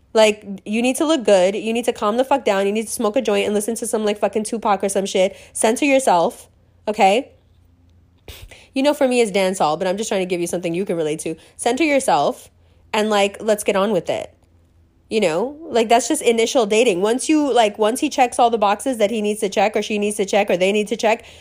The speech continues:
then, then you can get into more, like, flirty, hee hee ha ha territory, fine.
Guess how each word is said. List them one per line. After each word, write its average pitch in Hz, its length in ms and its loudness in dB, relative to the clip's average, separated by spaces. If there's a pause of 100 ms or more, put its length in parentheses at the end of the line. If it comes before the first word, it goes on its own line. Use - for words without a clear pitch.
(180)
then, 202 640 2 (260)
then 247 340 2
you 392 120 6
can 370 160 2
get 320 120 4
into 311 200 0
more, 269 320 4
like, 247 240 2
flirty, 240 500 0
hee 247 160 -6
hee 247 140 -2
ha 226 180 -2
ha 226 140 2
territory, 254 540 0
fine. 226 520 -2